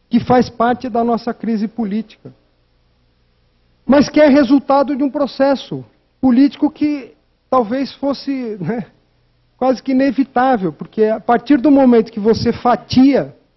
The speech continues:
o Estado brasileiro e distribui pra forças políticas conservadoras, na base de quem tem mais orçamento e quem vai ter mais estrutura pra fazer campanha,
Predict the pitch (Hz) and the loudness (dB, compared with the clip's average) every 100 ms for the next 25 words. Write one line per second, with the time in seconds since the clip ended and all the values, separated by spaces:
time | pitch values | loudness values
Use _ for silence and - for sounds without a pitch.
0 | _ _ _ _ _ _ _ _ _ - | _ _ _ _ _ _ _ _ _ -2
1 | 214 - - 254 262 233 240 208 233 196 | -2 -2 0 2 2 0 -2 -2 -2 0
2 | 170 135 131 _ _ _ _ _ _ _ | 0 -4 -18 _ _ _ _ _ _ _
3 | _ _ _ _ _ _ _ _ _ _ | _ _ _ _ _ _ _ _ _ _
4 | - 226 196 285 - - 269 175 277 302 | -4 -2 2 2 2 0 0 2 4 6
5 | 208 151 - 214 - 262 - 269 - 233 | 4 0 -2 0 2 0 0 -4 -4 -2
6 | 226 262 - 240 - 226 - 220 185 165 | 0 0 -4 -8 -4 -4 -2 -2 -2 -2
7 | 185 247 185 135 - _ _ _ _ _ | 0 0 0 -8 -16 _ _ _ _ _
8 | _ _ _ _ _ _ _ _ 190 208 | _ _ _ _ _ _ _ _ -6 -4
9 | 190 220 262 208 233 190 - 262 269 262 | 0 2 2 0 -4 -8 -4 -2 -2 -2
10 | 233 214 254 240 220 - 202 190 226 214 | -2 0 -2 -2 -6 -6 -6 -4 -4 -6
11 | 127 123 _ _ _ _ _ _ _ _ | -12 _ _ _ _ _ _ _ _ _
12 | _ - 220 220 285 262 269 269 254 240 | _ -2 -2 2 4 6 4 2 0 2
13 | 285 254 240 226 240 247 262 247 226 202 | 2 0 -4 -6 -4 0 0 0 -2 -2
14 | 220 175 214 208 170 226 262 208 139 | -2 -2 -2 -2 -2 0 0 -2 -8